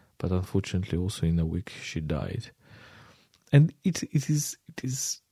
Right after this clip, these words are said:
just impossible to, it's very hard to listen to Alla, uh, and because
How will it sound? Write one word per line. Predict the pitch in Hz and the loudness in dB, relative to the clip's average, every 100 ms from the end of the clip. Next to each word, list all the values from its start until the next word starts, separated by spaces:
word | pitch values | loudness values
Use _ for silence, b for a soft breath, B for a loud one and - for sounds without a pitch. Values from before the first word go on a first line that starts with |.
| _ _ - | _ _ -4
just | - 143 - | 0 2 4
impossible | 120 110 - 113 - 113 - - | 4 6 4 2 2 -2 -2 -4
to, | - - - | -6 -6 -6
it's | - - | -8 -2
very | - 120 117 | 6 8 8
hard | - 101 101 | 6 4 4
to | - | 2
listen | 92 101 - 98 | 2 2 0 -2
to | - - | -4 0
Alla, | 101 - 101 - - _ _ - | 2 2 -2 -6 -10 _ _ -8
uh, | - - - | -6 -6 -2
and | 107 - 135 - _ | -2 -2 -8 -12 _
because | - - 101 - | -4 -2 -2 -6